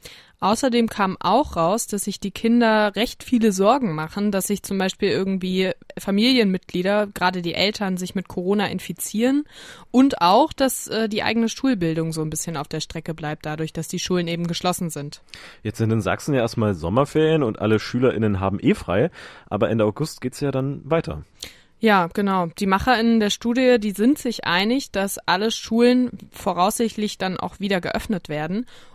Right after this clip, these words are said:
Speaker 1: Und Professor Doktor Wieland Kies sagt auch nochmal,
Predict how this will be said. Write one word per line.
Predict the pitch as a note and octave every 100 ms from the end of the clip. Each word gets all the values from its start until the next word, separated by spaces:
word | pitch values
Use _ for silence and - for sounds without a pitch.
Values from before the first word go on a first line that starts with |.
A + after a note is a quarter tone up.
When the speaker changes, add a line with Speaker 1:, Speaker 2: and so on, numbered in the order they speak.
| -
Speaker 1:
Und | F#3+ G3+ -
Professor | - G3 A3 A3+ A#3 G3+
Doktor | G3+ G3+ F#3+
Wieland | F#3+ F3+ F3+
Kies | - A3+ C#4 -
sagt | F#3+ F3+ -
auch | A3+ C4+
nochmal, | A3+ E3 E3 D3 F3+